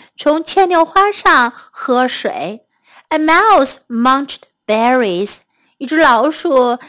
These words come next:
在嚼浆果。Squirrels ate acorns.松鼠在吃橡果。A deer drank water.鹿喝水。A skunk ate apples.臭鼬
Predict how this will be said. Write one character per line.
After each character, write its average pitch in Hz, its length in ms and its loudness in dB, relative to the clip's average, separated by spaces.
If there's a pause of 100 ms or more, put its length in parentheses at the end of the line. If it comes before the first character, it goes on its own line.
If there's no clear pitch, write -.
(140)
在 262 180 0
嚼 214 280 -2
浆 302 360 -8
果。 208 280 -8 (580)
Squirrels 208 760 -2 (140)
ate 277 280 2 (180)
acorns. 240 920 0 (320)
松 440 300 -4
鼠 311 300 0
在 254 180 -2
吃 311 260 -6
橡 403 480 -2
果。 185 400 -10 (360)
A 214 120 -4
deer 202 640 0
drank 285 400 0 (280)
water. 208 580 0 (360)
鹿 240 460 0 (220)
喝 349 340 0
水。 - 640 -10 (340)
A 294 140 2
skunk 349 640 0 (180)
ate 214 240 -2 (100)
apples. 214 680 -4 (360)
臭 254 220 2
鼬 240 460 2